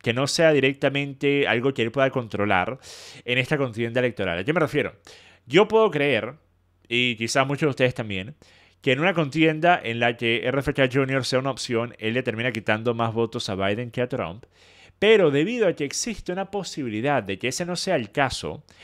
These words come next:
y sería algo que podría ser un factor externo a simplemente Biden y Trump, que podría terminar inclinando la balanza a favor de Biden, creo que Trump simplemente lo ve como un estorbo, porque creo que Trump siente que sin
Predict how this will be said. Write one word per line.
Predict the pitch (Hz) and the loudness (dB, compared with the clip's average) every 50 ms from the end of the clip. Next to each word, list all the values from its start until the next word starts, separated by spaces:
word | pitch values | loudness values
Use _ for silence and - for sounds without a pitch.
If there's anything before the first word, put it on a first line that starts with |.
| - - - | -20 -8 -4
y | 151 160 | -2 -2
sería | - - 143 143 143 165 170 170 | 0 0 0 0 2 4 4 4
algo | 170 165 139 135 135 135 | 4 4 2 -2 -2 -2
que | 135 120 | -4 -4
podría | - 131 123 120 131 151 175 170 | -2 -2 -2 0 0 -2 -2 -2
ser | - - 170 175 | -2 -2 -4 -4
un | 175 165 | -4 -4
factor | - 170 151 - _ 175 170 160 | -4 -6 -6 -4 _ -2 -2 -2
externo | 160 156 - - - - - 175 196 208 185 151 123 104 95 104 - - | -4 -4 -6 -6 -6 -2 2 4 4 4 4 2 -2 -4 -4 -4 -4 -6
a | - | -6
simplemente | 117 - 143 143 135 135 139 143 147 143 139 147 131 | -4 -2 -2 -2 -2 -2 -2 -2 -4 -2 -2 -4 0
Biden | 120 123 127 135 139 139 147 147 139 _ | 2 4 4 4 2 0 -2 -4 -6 _
y | - 127 | -14 -14
Trump, | 113 - 156 165 156 123 107 - - _ | -6 -2 0 2 2 0 -2 -6 -16 _
que | - 160 151 | 0 0 0
podría | 151 - - 139 127 127 165 220 269 233 165 131 | 0 0 -2 -2 -2 -2 -2 -2 0 0 0 0
terminar | - 131 127 123 127 131 135 131 | -2 -4 -6 -4 -2 -2 0 0
inclinando | 127 123 113 120 120 117 117 120 127 131 147 | -2 -4 -6 -6 -6 -4 -4 -4 -2 0 2
la | 147 127 | 2 4
balanza | 113 107 113 113 120 117 - 151 | 4 2 0 -2 -4 -6 -4 -4
a | 131 | -4
favor | - - 107 104 110 113 | -2 -2 -2 -2 -2 -2
de | 117 127 127 123 110 101 95 | -2 -2 0 0 0 -2 0
Biden, | 98 113 110 101 90 98 113 160 180 - - - - - - - - _ | 2 2 2 2 2 -2 -6 -6 -10 -18 -20 -20 -20 -20 -20 -20 -20 _
creo | - 135 139 156 | 0 2 2 4
que | 151 143 127 | 2 0 -2
Trump | - 131 135 143 139 | -2 0 -2 -2 -2
simplemente | 135 - 147 139 135 139 135 135 139 139 135 151 | -4 -6 -6 -6 -4 -4 -4 -4 -4 -4 -4 -2
lo | 139 127 | 0 0
ve | 117 117 120 | 0 0 -2
como | - 139 135 | -4 -8 -8
un | 135 135 | -8 -8
estorbo, | 131 117 - - 131 120 117 110 123 131 | -10 -10 -6 -2 -2 -2 0 -2 -4 -6
porque | 117 123 113 - 107 101 | -6 -8 -6 -6 -8 -6
creo | - 127 151 165 | -4 -2 -2 -2
que | 160 131 | -2 -4
Trump | 104 - 135 151 151 135 | -6 -4 -6 -6 -6 -6
siente | - - - 180 180 165 123 92 104 107 131 - - - - - - _ _ | -8 -6 -2 -2 -2 -2 -2 -4 -6 -6 -6 -8 -16 -20 -20 -20 -20 _ _
que | - 196 185 | 0 0 0
sin | 175 - - 269 277 254 185 | 0 -2 -4 -4 -4 -4 -6